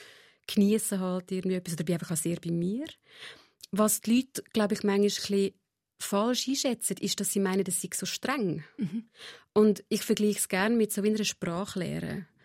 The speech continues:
Speaker 1: Also, wenn du gehst, gut Psychologie studieren, am Anfang ist alles ganz streng. Es ist wie Wörtli lernen, es ist Vokabeln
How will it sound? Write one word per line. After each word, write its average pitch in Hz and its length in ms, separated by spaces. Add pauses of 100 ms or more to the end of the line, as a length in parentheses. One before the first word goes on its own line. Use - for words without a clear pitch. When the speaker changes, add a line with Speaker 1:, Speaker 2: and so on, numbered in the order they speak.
(400)
Speaker 1:
Also, 190 400
wenn 196 180
du 185 80
gehst, 190 300
gut 190 80
Psychologie 208 400
studieren, 185 480
am 185 120
Anfang 196 220
ist 185 140
alles 196 340
ganz 226 400
streng. 214 300
Es 196 100
ist 180 160
wie 240 180
Wörtli 254 360
lernen, 180 380
es 180 160
ist - 500
Vokabeln 190 800